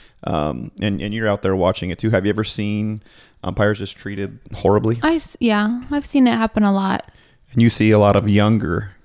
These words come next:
Speaker 1: games too. So you see the whole youth, you know, eight to twelve-year-old baseball, but you've seen it.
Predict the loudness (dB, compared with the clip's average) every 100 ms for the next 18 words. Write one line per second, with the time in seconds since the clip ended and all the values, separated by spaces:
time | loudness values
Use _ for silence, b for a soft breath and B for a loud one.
0 | -4 -2 -2 -4 -6 -4 -4 -4 -4 -4
1 | -4 -4 -2 0 0 0 0 -4 -8 B
2 | B B -2 2 4 2 -4 -10 -6 -2
3 | -2 -2 -2 -2 -6 -2 0 0 0 0
4 | 0 -2 -2 -2 0 -2 0 0 0 0
5 | -4